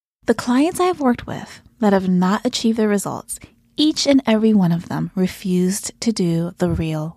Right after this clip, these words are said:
work. They may have done the surface work, the easy stuff, follow the protocol, eliminate processed foods, do the workouts. No, actually, they didn't do the workouts. Why? Because they wanted to be right. They wanted to do things their way.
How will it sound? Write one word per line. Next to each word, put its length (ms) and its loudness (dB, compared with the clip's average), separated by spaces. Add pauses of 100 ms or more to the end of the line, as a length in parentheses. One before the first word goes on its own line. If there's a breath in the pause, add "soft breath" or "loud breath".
work. 460 -8 (640 soft breath)
They 100 4
may 120 6
have 160 2
done 160 -2
the 80 -2
surface 460 -4
work, 360 -10 (180)
the 180 -10
easy 220 2
stuff, 500 -8 (600 soft breath)
follow 300 0
the 80 2
protocol, 640 0 (220)
eliminate 500 2
processed 400 -2
foods, 580 -6 (180)
do 140 2
the 100 2
workouts. 720 -4 (260 soft breath)
No, 100 4
actually, 400 2 (100)
they 260 2
didn't 260 0
do 100 -8
the 100 -8
workouts. 600 -14 (320)
Why? 400 0 (100)
Because 220 4
they 100 6
wanted 260 0
to 80 -8
be 120 -8
right. 200 -10 (920)
They 120 6
wanted 280 2
to 80 -6
do 140 0
things 200 -2
their 200 -4
way. 220 -12